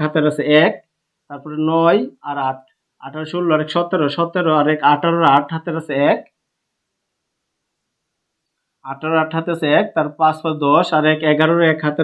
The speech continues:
আছে এক, তারপর দুই আর এক তিন, তিন আর এক কত? চার, চার হাজার একশো একাশি। এটাই আমাদের আনসার, আমাদের এই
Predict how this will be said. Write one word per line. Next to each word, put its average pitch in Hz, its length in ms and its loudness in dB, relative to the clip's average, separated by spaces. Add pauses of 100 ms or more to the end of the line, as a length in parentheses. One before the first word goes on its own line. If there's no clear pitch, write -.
আছে 151 120 -4 (220)
এক, 214 80 2 (460)
তারপর 143 220 -14 (100)
দুই 165 180 -2
আর 160 120 -6
এক 156 60 -14 (100)
তিন, 175 180 -10 (120)
তিন 170 180 -4
আর 165 140 -2
এক 160 120 -8
কত? 156 140 -6 (140)
চার, 135 180 -2 (680)
চার 143 220 -10
হাজার 165 200 -4 (100)
একশো 175 240 -6 (220)
একাশি। 139 340 -4 (240)
এটাই 165 280 -4
আমাদের 170 280 2 (140)
আনসার, 156 340 2 (100)
আমাদের 143 240 2
এই 151 60 2